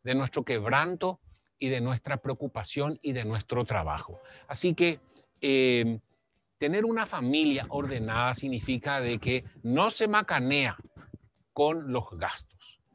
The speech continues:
Se cuida la plata que entra, se sabe la plata que entra, que trae papá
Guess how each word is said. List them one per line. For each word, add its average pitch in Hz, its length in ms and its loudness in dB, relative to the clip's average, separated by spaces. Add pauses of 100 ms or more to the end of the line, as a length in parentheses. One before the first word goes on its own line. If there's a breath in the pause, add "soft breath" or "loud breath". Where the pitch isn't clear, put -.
(300)
Se - 220 -6 (120)
cuida 233 460 4
la 208 120 6
plata 170 380 4
que 156 320 6
entra, 202 340 6 (840)
se 143 120 6
sabe 220 460 10
la 190 160 8
plata 156 320 8
que 131 240 8
entra, 185 380 4 (880)
que - 100 4
trae 113 280 6
papá 135 600 8